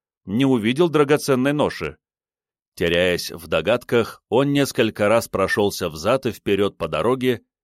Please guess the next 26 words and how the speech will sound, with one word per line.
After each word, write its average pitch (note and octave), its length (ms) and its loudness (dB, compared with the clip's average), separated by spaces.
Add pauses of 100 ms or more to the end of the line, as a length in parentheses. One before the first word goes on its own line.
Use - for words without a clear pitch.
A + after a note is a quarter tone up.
(140)
и, G2+ 120 -2
не A#2 120 0
найдя A2+ 320 2
футляра, C3 680 0 (380)
решил, A2+ 380 0
что - 180 0
он C#3 100 0
попал B2+ 360 2
не A#2+ 120 -2
на A#2 140 0
ту G#2+ 140 -6
дорогу. F#2 500 0 (640)
«Это - 320 -12
ужасно», — G2+ 720 -6 (220)
думал F#2+ 480 -2
он, C#3 280 0 (180)
хватая A2 540 2
себя F2 320 -2
за G#2+ 200 0
волосы B2+ 540 -2 (160)
и C3 120 0
леденея. G#2+ 680 -2 (460)
«Она F2+ 340 0
задохнется A#2+ 840 0
в - 60 -10
футляре! A2 640 -2